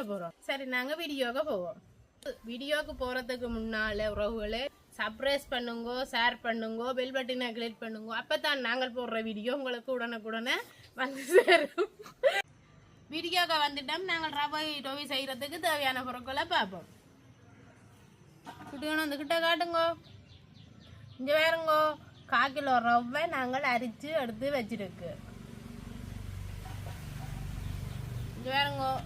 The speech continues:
ஏலக்காய் இடிச்சு வச்சிருக்கு, வறுத்து இடிச்சு வச்சிருக்கு. ஏலக்காய் வந்து நாங்கள் அறுபது ரூபா, ஃபைவ் ஒன் தான், அதுக்குள்ள ஒரு ஏழு ஏலக்காய் தான்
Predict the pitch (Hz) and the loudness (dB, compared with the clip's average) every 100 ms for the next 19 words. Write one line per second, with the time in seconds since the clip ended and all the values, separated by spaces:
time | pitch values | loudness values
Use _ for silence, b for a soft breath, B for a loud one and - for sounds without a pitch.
0 | - 240 262 269 240 277 294 262 247 262 | -6 -2 0 0 2 2 2 0 -4 -2
1 | 269 254 240 220 202 202 214 208 262 285 | 0 0 0 -2 0 0 0 0 0 2
2 | 233 208 240 220 220 220 196 226 302 349 | -2 -2 -4 -2 -2 -4 -2 0 0 -2
3 | B B - 220 254 254 254 240 233 233 | B B -12 -4 -2 2 4 6 6 6
4 | 254 311 311 247 233 240 262 285 262 226 | 6 6 6 6 4 4 4 4 4 2
5 | 226 254 302 294 285 220 214 240 262 285 | 2 4 8 8 8 6 6 4 4 2
6 | 277 240 214 214 226 254 262 262 269 294 | 2 2 2 0 0 0 0 2 2 4
7 | 269 247 233 226 220 220 233 240 240 233 | 4 4 2 2 2 0 2 2 4 4
8 | 220 220 240 | 4 6 4